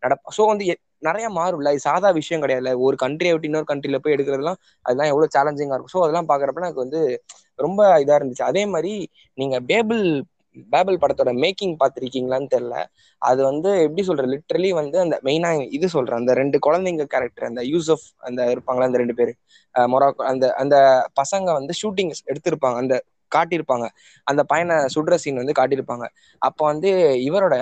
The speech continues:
இனாரித்துவோட அசிஸ்டன்ட் இருப்பாங்க, ஓகேவா? Literally வந்து நான் இப்ப சொன்னேன்ல, இனாரித்து படம் வந்து என் லைஃப்ல கனெக்ட் ஆகுதுன்னு சொல்லிட்டு, நான் அந்த இடத்துல வந்து அந்த ஏ டி வந்து ஒரு லேடி இருப்பாங்க, அவங்க சொல்லுவாங்க இது மாதிரி வந்து,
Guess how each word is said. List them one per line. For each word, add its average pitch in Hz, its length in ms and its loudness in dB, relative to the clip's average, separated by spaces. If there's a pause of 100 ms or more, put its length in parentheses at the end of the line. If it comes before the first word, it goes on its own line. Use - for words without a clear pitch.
(160)
இனாரித்துவோட 160 640 0
அசிஸ்டன்ட் 143 460 -4
இருப்பாங்க, 117 280 -8
ஓகேவா? 127 420 -4
Literally 156 320 -2
வந்து 147 380 -4 (280)
நான் 170 160 2
இப்ப 170 200 -4
சொன்னேன்ல, 175 260 2
இனாரித்து 165 560 0
படம் 147 180 4
வந்து 151 140 -2
என் 156 100 0
லைஃப்ல 156 260 0
கனெக்ட் 139 360 0
ஆகுதுன்னு 127 220 0
சொல்லிட்டு, 123 260 -6
நான் 135 140 -2
அந்த 139 180 0
இடத்துல 156 180 -6
வந்து 160 260 0
அந்த 131 260 0
ஏ 156 120 2
டி 170 160 0
வந்து 143 200 0
ஒரு 151 140 2
லேடி 156 180 2
இருப்பாங்க, 131 220 -6
அவங்க 123 180 -4
சொல்லுவாங்க 160 560 2 (320)
இது 151 140 2
மாதிரி 175 200 2
வந்து, 156 360 -2